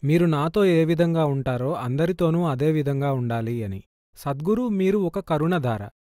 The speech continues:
కానీ అమానుషంగా మొరటుగా ఉండే ఒక ప్రాణి మా ఇంట్లో ఉంది. మిమ్మల్ని, ఆయనను ఒకే విధంగా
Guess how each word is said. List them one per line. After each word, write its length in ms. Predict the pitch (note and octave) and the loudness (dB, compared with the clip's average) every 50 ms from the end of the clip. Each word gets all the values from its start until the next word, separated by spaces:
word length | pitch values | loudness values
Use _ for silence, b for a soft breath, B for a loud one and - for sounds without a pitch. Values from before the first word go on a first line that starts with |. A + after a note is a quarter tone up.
| _ _ - | _ _ -4
కానీ 480 | C#3+ D3 F3 G3+ G#3 G3 F#3+ F#3+ - - - | -2 -2 0 0 0 0 0 -2 -4 -6 -6
అమానుషంగా 840 | A#2 B2 D#3 E3+ F#3 G3+ G#3+ G#3+ - - F#3+ F3 D#3+ D#3 D#3 D3+ D3+ | -6 -2 0 2 2 4 2 2 2 0 0 0 0 0 0 0 0
మొరటుగా 580 | C#3+ B2+ A#2+ B2+ C#3+ E3 E3 G#3+ F#3+ G3+ F#3+ | -2 -2 -2 -2 -2 0 0 0 2 2 2
ఉండే 280 | F#3 E3+ E3 D#3+ D#3 D#3+ | 4 2 2 2 2 0
ఒక 180 | D3+ C#3 - C#3 | 0 0 -2 -4
ప్రాణి 340 | - - B2+ B2+ C#3+ E3 | -4 -4 -2 0 0 0
మా 160 | F3 E3 C#3+ C3 | 2 2 0 0
ఇంట్లో 320 | B2+ C3 C3 D#3 D#3+ C#3+ | -2 -2 -2 0 0 0
ఉంది. 280 | B2+ A2+ G#2 G2+ G#2+ - _ _ _ - | 0 -2 -4 -6 -10 -12 _ _ _ -2
మిమ్మల్ని, 520 | D3 E3+ F#3 G3+ A3 A3+ A3+ A3+ A#3 A3+ | 0 2 2 4 4 4 4 4 2 2
ఆయనను 520 | G#3 F3 E3 F3+ G3 G3+ G3+ G3 F#3+ G3 G3 | 2 2 2 2 2 2 2 2 2 0 0
ఒకే 260 | F3 D3+ - G3 G#3 | -2 -2 0 0 2
విధంగా 380 | G#3 G3+ F#3+ G3 F#3 F3 F#3 | 2 2 2 2 2 0 0